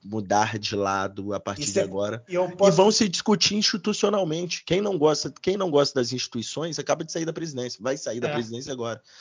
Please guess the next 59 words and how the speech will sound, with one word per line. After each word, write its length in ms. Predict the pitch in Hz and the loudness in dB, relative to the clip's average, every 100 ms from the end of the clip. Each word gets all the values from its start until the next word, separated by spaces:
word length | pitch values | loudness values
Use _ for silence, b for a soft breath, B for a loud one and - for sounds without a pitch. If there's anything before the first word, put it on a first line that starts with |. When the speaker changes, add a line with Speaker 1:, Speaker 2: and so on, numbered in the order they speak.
| B - | B -4
Speaker 1:
Então, 140 | 151 | -2
Speaker 2:
Exato. 240 | 165 131 123 - | -2 -2 -4 -6
Speaker 1:
a-, 80 | _ _ | _ _
acho 120 | - | -8
que 100 | - | -6
o 40 | 156 | -8
clima 400 | - 180 185 175 | -6 -4 -2 0
vai, 240 | 165 165 143 _ | 0 -4 -10 _
vai 160 | 147 147 | -2 0
voltar 420 | 151 139 - 139 | -2 -4 0 0
a 40 | |
ser 140 | 139 147 | 0 -2
favorável 580 | 143 139 123 120 135 | -2 2 2 2 0
pra 160 | 131 139 | -4 -6
se 160 | - 135 | -6 -6
discutir 420 | - 131 - 123 | -6 -6 -8 -8
um 80 | 131 | -4
país, 500 | 127 113 104 107 - | -2 -2 -4 -10 -10
né, 140 | 95 | -12
cara? 160 | - _ | -14 _
Speaker 2:
E 80 | 165 | 2
eu 200 | 180 196 | 2 2
tô 120 | 208 | 0
pra 180 | 208 196 | 0 0
te 120 | 165 | 2
Speaker 1:
E 20 | |
não 160 | 156 185 | 8 8
Speaker 2:
dizer 100 | 202 | 6
Speaker 1:
discutir 280 | - 180 175 | 2 2 4
mamadeira 440 | 185 180 156 170 | 6 6 6 4
de 100 | - | 2
piroca, 440 | 185 156 139 - - | 4 6 6 4 -8
porra. 280 | - - _ _ _ | -14 -20 _ _ _
Speaker 2:
E 120 | 135 147 | -4 0
eu 160 | 175 | 2
tô 140 | 190 208 | 2 2
pra 160 | 208 | 0
te 140 | - 196 | 0 -2
dizer 260 | 156 170 | -2 -4
e 60 | 185 | 0
fazer 240 | 185 170 | 0 2
uma 100 | 180 | 0
aposta 440 | 165 151 170 - 196 | -2 -4 -4 -4 -8
que 540 | - 185 196 214 - 180 | -8 -4 -4 -4 -8 -6
o 560 | 165 165 156 151 139 | 0 2 2 0 0
Bolsonaro, 640 | 135 151 165 170 135 143 175 | 0 0 0 -2 -2 -2 -2
ele 160 | 180 170 | -2 -2
não 200 | 165 180 | -2 -2
continua 460 | 202 202 202 180 | -6 -4 -4 -6
no 80 | 175 | -8
P 120 | 180 | -2
L 240 | 160 143 151 | 0 0 -2
em 40 | |
dois 180 | 151 147 | -4 -4
mil 100 | 151 | -8
e 40 | |
vinte 180 | 151 160 | -10 -12
e 60 | - | -12
três. 500 | 107 - - - | -10 -10 -12 -18